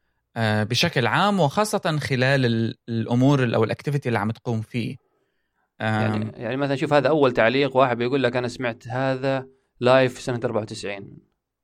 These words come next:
Speaker 2: إيش ذا؟ "Fall asleep ten hours of white noise, increase focus, soothe pain". إيش هذا؟
Speaker 1: ما بعرف. هلا أنا قديش في نصب بالموضوع ما عم بقدر أعرف. <laughs> كمان لأنه، آه، خصوصي هذا العالم تبع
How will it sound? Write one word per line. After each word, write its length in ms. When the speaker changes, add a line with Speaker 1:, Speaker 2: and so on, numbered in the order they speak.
Speaker 2:
إيش 200
ذا؟ 180
"Fall 220
asleep 340
ten 60
hours 280
of 80
white 220
noise, 260
increase 320
focus, 360
soothe 220
pain". 200
إيش 180
هذا؟ 320
Speaker 1:
ما 80
بعرف. 300
هلا 220
أنا 140
قديش 460
في 160
نصب 340
بالموضوع 600
ما 120
عم 120
بقدر 300
أعرف. 280
<laughs> 640
كمان 260
لأنه، 600
آه، 960
خصوصي 360
هذا 180
العالم 420
تبع 560